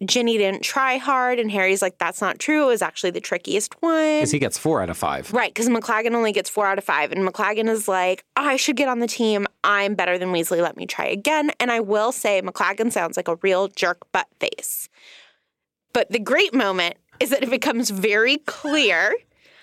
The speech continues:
Speaker 1: that Hermione has taken it upon herself to confund McLaggen so that he misses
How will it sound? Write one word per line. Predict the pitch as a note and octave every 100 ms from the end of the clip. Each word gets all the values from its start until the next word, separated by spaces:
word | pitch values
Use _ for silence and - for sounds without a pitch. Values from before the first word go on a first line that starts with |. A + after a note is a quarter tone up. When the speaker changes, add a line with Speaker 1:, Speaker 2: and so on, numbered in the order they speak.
| _ -
Speaker 1:
that | G#3 G3 -
Hermione | B3+ B3+ G#3+ G#3+ C4+
has | D4 C#4+ -
taken | A3 - C4+
it | D#4+
upon | F4+ - C#4+ D4
herself | D4+ F4 - F#3 G3 D#4 - - _ _ _ _ _ -
to | B3
confund | A#3 - A3+ A3+ - B3 A#3 F3+ G3 A#3 C4+ -
McLaggen | A3 - G#3+ F#3+ F3+ D#3+ - B3 - - -
so | -
that | A3 G#3
he | - A3+
misses | A3 G#3+ A#3 B3 - G#3 E3+ F3 G#3